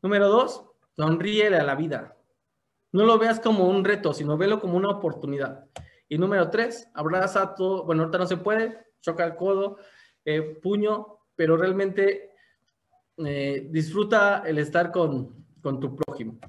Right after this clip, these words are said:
¿ok? Demuestra al mundo lo que eres capaz.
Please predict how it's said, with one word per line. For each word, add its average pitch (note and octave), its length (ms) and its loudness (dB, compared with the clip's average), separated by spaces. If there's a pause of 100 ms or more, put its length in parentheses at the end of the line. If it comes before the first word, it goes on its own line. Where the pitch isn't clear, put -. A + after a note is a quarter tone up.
¿ok? - 80 -10 (2250)
Demuestra F3+ 480 4
al F3+ 80 6
mundo F#3+ 220 4
lo D#3+ 140 4
que - 80 0
eres E3 160 2
capaz. C#3 480 -6